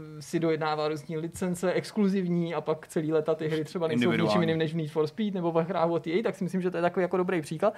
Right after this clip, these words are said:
Speaker 1: Takže zatímco ty jiný produkty, u nich považujeme na, za naprosto samozřejmý, že prostě ten vývojář o to musí požádat, aby ho tam mohl podobnit, tak tady jako z druhé strany najednou, najednou začalo docházet, že je to vlastně jako obrovská firm-, reklama pro ten jako zbrojní průmysl,
Speaker 2: Mhm.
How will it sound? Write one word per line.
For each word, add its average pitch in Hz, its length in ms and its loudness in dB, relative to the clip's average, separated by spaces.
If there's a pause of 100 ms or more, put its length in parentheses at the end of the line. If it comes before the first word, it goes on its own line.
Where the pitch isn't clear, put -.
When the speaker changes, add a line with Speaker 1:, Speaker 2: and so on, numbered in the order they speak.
(220)
Speaker 1:
Takže 185 180 0
zatímco 285 340 4
ty 339 100 -8
jiný 269 280 0
produkty, 180 500 2 (220)
u 208 80 2
nich 254 120 4
považujeme 247 480 -2
na, 220 140 0
za 202 80 0
naprosto 233 400 -4
samozřejmý, 175 800 2 (320)
že 208 260 4
prostě 226 360 -6
ten 233 140 0
vývojář 226 340 2
o 233 40 -6
to 233 80 -2
musí 240 260 -2
požádat, 147 540 2
aby 156 140 -2
ho 160 80 0
tam 165 140 -2
mohl 175 120 -4 (240)
podobnit, 160 540 0 (460)
tak 220 160 4
tady 247 340 4
jako 294 240 -6
z 226 40 -2
druhé 220 280 0
strany 226 400 -2
najednou, 226 500 -4
najednou 226 280 -2
začalo 285 320 -2
docházet, 175 640 4 (300)
že 170 100 0
je 196 40 4
to 254 60 -4
vlastně 262 240 -2
jako 233 240 -2
obrovská 226 580 4
firm-, 185 400 2
reklama 190 600 2 (220)
pro 185 140 0
ten 214 140 0
jako 214 180 2
zbrojní 214 400 4
průmysl, 170 680 2
Speaker 2:
Mhm. 131 140 -4